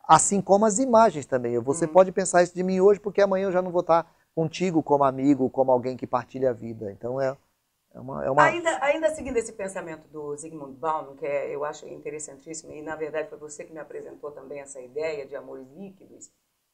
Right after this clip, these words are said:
Speaker 2: Esse polonês, ele, eu achei, comecei a ler aí, eu achei ele sensacional. Ele também fala sobre essa questão, a, a lei dentro ainda dessa questão dos amores líquidos,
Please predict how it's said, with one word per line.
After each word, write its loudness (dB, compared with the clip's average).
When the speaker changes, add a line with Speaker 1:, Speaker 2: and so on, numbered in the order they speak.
Speaker 2:
Esse -20
polonês, -4
ele, -6
eu -6
achei, -14
comecei -10
a -4
ler -4
aí, -2
eu -4
achei -8
ele -14
sensacional. -10
Ele 2
também 4
fala -4
sobre -10
essa -10
questão, -8
a, -6
a -2
lei 0
dentro -2
ainda -4
dessa -6
questão -12
dos -14
amores -10
líquidos, -12